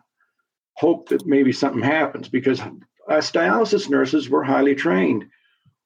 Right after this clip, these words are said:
We can, we can troubleshoot. We know when a patient's starting to get in trouble, and we know how to deal with that. We don't need a doctor there.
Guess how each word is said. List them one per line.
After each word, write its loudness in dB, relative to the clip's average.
We 2
can, 0
we 4
can 0
troubleshoot. 0
We 2
know 2
when 4
a 0
patient's 0
starting -2
to 0
get 2
in -2
trouble, 0
and 2
we 4
know 4
how -2
to -2
deal 4
with 0
that. -8
We -6
don't 0
need 2
a 4
doctor 0
there. -8